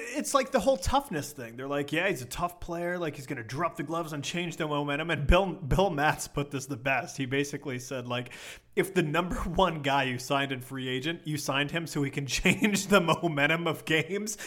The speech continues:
you're admitting <laughs> that you're gonna be terrible and you're gonna need someone to drop the gloves to turn the tables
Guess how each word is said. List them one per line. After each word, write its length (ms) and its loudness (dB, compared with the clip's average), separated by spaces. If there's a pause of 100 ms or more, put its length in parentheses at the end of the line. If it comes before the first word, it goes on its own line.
(140)
you're 220 8
admitting 800 6
<laughs> 40 -2
that 160 10
you're 120 4
gonna 140 0
be 140 4
terrible 760 8 (320)
and 140 6
you're 100 8
gonna 180 6
need 380 6
someone 300 4
to 60 0
drop 300 4
the 80 0
gloves 680 4 (140)
to 160 -8 (460)
turn 320 0
the 80 2
tables 680 0